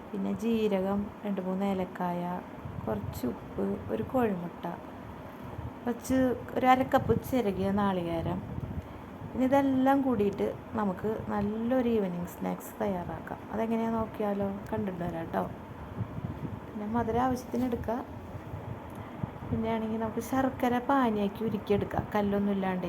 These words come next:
ഇത്തിരി ഉരുക്കിയെടുത്തോ. എന്നിട്ട് പിന്നെ നമ്മൾ ഈ മധുരക്കിഴങ്ങ് കഷ്ണാക്കി വെച്ചത് മിക്സി ജാറിൽ ഇട്ടിട്ട് ശർക്കര പാനി ഒഴിച്ച് വേണം അരയ്ക്കാനായിട്ട്. നിങ്ങൾക്ക് വേണമെങ്കിൽ മധുരക്കിഴങ്ങ് പുഴുങ്ങി എടുക്കാം ട്ടോ, പുഴുങ്ങിയിട്ടും അരയ്ക്കാം.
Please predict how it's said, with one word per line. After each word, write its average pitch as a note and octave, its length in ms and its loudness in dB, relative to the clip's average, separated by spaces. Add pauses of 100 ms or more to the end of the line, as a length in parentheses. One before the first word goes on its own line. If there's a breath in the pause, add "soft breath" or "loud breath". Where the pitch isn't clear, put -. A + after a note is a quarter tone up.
ഇത്തിരി G#3+ 220 0 (220)
ഉരുക്കിയെടുത്തോ. A#3 580 0 (1120)
എന്നിട്ട് G#3+ 260 -2
പിന്നെ A3+ 260 0
നമ്മൾ A3 200 -2 (180)
ഈ - 20 2 (1200 loud breath)
മധുരക്കിഴങ്ങ് G#3 760 4 (180)
കഷ്ണാക്കി A3 500 0
വെച്ചത് F#3+ 340 -2 (140)
മിക്സി A#3 400 2
ജാറിൽ F#3 400 2
ഇട്ടിട്ട് G3 380 -4 (440)
ശർക്കര A#3 420 2 (120)
പാനി A#3 320 4 (120)
ഒഴിച്ച് A#3 360 2
വേണം G3+ 240 2 (400)
അരയ്ക്കാനായിട്ട്. F3 680 0 (560 loud breath)
നിങ്ങൾക്ക് B3 320 4
വേണമെങ്കിൽ C#4 460 6 (100)
മധുരക്കിഴങ്ങ് B3 580 6
പുഴുങ്ങി B3 460 6
എടുക്കാം G3 340 2
ട്ടോ, D#3+ 80 2 (100)
പുഴുങ്ങിയിട്ടും G3+ 500 2
അരയ്ക്കാം. F3+ 320 -4